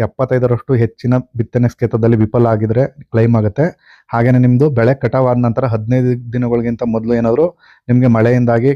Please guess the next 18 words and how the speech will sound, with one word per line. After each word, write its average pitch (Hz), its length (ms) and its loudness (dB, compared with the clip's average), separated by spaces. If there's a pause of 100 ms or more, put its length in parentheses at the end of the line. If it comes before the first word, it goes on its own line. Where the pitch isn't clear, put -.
(100)
ಕಟಾವು 127 320 -2
ಮಾಡಿದಂತ 117 360 -2 (100)
ಬೆಳೆ 113 180 0
ನಿಮ್ 117 160 -2
ಕೈ 117 160 0
ಸಿಗ್ಲಿಲ್ಲ 110 380 0
ಅಂದ್ರೆ 147 140 0 (400)
ಅದಕ್ಕೂ 127 320 -2
ಕೂಡ 123 100 2 (320)
ನೀವು 120 180 0
ಇನ್ಶೂರೆನ್ಸ್ 113 380 -2
ನ 160 60 -4 (100)
ಕ್ಲೈಮ್ 117 240 2
ಮಾಡ್ಕೋಬಹುದು. 107 420 0
ಸ್ನೇಹಿತರೆ, 131 320 2 (140)
ಈ - 20 4 (100)
ವಿಡಿಯೋದಲ್ಲಿ 120 420 2
ನಾನು 123 160 2